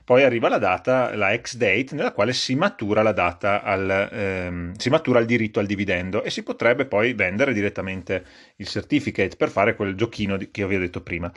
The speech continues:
Però è subentrata l'emotività e in particolare l'avidità, perché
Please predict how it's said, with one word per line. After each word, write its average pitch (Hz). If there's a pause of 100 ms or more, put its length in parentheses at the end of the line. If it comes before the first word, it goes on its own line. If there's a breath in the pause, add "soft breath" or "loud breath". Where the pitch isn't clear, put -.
(480 loud breath)
Però 175 (120)
è 131
subentrata 92
l'emotività 107
e 98
in 92
particolare 113
l'avidità, 104 (560 loud breath)
perché -